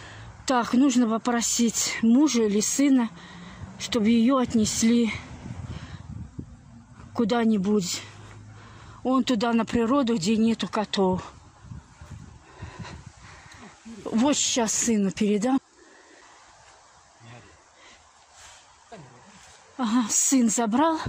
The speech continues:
понесет сейчас, отнесет в болото. Сынок, отнеси в болото ее куда-нибудь. Она там выживет, еще тепло, а если я ее оставлю дома,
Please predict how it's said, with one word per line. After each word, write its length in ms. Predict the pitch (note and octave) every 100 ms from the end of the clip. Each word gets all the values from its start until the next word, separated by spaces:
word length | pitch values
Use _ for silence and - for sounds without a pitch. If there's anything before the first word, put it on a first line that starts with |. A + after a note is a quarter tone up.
| - - - - - -
понесет 480 | B3 B3 - D4
сейчас, 560 | - B3+ A3+ B3 A#3 -
отнесет 460 | A3 A3 G3+ - G#3
в 60 |
болото. 520 | F#3 G#3+ G3 F#3+ G3 F#3+ - - - - - - -
Сынок, 440 | - D#4+ D#4+ C4+
отнеси 420 | E4+ E4+ G4+ - G#4
в 80 | A#3
болото 520 | C4+ C#4+ C4 F#3+ B3+
ее 280 | G#3 G#3 F#3+
куда-нибудь. 920 | A#3 G#3 G#3 G#3 F3 G3 F#3+ - - - - - - - - - - -
Она 280 | - C4+ D4+
там 220 | D4+ C#4+
выживет, 560 | C4+ D#4 A3 A#3 A3 A#3
еще 300 | A#3+ - C4+
тепло, 540 | - B3 C#4+ D#4 F4+ - - - - -
а 140 | -
если 260 | C4+ A3+ C#4+
я 180 | C4 C4+
ее 280 | B3+ B3+
оставлю 560 | B3+ B3+ - C4+ C4 B3
дома, 480 | A#3 E4+ C4+ G#3